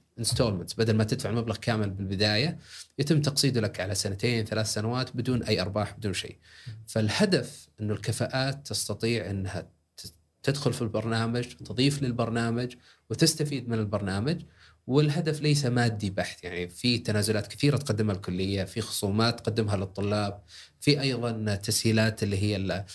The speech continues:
عن طريق التقسيط للطلاب. فالهدف هو توصيل المعلومة بجودة عالية جدا،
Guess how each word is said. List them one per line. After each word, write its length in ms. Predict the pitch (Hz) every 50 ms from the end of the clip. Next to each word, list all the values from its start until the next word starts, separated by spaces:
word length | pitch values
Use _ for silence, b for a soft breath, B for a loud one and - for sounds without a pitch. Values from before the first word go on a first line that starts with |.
| B B _ -
عن 100 | 92 92
طريق 360 | 104 104 107 92 - - -
التقسيط 920 | 92 87 - - - 104 - - - - - - - 139 143 143 123 120
للطلاب. 580 | 113 113 - - 107 104 104 110 107 98 - - b b b b b b b
فالهدف 560 | - - 120 113 123 143 143 135 - - - 117
هو 140 | 113 110
توصيل 600 | 107 107 104 101 - - 104 98 - - 147 147
المعلومة 540 | 139 120 117 104 101 110 120 113 107 101 95
بجودة 500 | 90 107 113 107 123 131 127 120 - 95
عالية 340 | - - 135 135 123 117 107
جدا، 360 | 104 117 107 107 - - 143